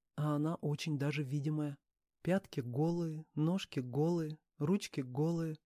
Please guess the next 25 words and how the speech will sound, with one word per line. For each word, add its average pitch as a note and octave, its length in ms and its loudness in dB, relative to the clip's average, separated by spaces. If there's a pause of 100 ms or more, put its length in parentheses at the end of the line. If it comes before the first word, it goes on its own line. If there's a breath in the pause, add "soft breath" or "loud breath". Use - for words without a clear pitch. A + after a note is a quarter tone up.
(200)
Фух, - 440 -6
халатик D#3 580 0
надела. C3+ 500 0 (240)
Хорошо». C3 800 -2 (480)
Ох A3+ 240 4
уж - 180 0
эти D3+ 160 -2
длинные D3 480 4
шикарные D#3 640 2
ноги, D#3+ 540 0 (200)
которые D3 400 2
начинались D3+ 600 2
неизвестно D3 560 2
где C#3 320 0
и - 160 0
заканчивались D#3 720 0
пушистыми - 600 -2
туфельками C#3+ 560 0
на C#3 120 0
высоком C#3 420 0
каблуке. C#3+ 600 -4 (560)
Странная, F3 800 0 (120)
но D3 240 4
эффектная C#3+ 640 0
обувь. C3+ 480 -6